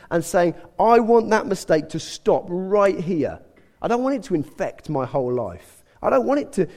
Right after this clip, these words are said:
to infect those around me. Limit its damage on me and on those around me by helping me to change and live differently." Actually, it's as we come daily and regularly to repent of our sins,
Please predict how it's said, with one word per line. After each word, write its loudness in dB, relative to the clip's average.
to -2
infect -4
those -2
around -2
me. -4
Limit 0
its -10
damage 0
on -2
me -2
and -2
on -2
those 2
around -2
me 0
by -2
helping -6
me -4
to -12
change -6
and -4
live -2
differently." -8
Actually, -8
it's -8
as -6
we -2
come -6
daily 0
and -2
regularly -2
to -10
repent -6
of -4
our 0
sins, -6